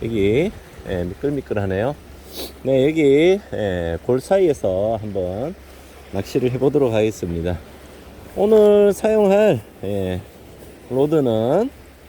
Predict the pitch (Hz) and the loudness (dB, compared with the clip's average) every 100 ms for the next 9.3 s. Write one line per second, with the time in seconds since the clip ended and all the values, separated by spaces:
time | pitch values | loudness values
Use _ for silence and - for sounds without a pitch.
0 | - - - - - - - - - - | -20 -20 -20 -20 -20 -20 -20 -20 -20 -20
1 | - 113 113 196 202 170 127 - - - | -4 -2 0 4 4 4 0 -10 -16 0
2 | 170 175 175 - 123 135 170 - 151 165 | 4 4 2 2 4 4 2 0 2 2
3 | 147 117 113 101 98 107 147 208 - - | 4 2 4 2 2 2 2 -2 -8 -20
4 | - - - - - - 123 123 175 196 | -20 -20 -20 -20 -20 -4 2 2 4 4
5 | 170 165 160 180 - 196 190 160 - - | 4 4 2 -4 -2 2 2 2 -10 -20
6 | - - - - - - - - - - | -20 -20 -20 -20 -20 -20 -20 -20 -20 -20
7 | - - - - - - - - - 175 | -20 -20 -20 -20 -20 -20 -20 -20 0 2
8 | 180 - 175 160 - 156 156 156 143 120 | 2 0 0 0 0 0 2 2 2 2
9 | 117 143 190 | 2 2 0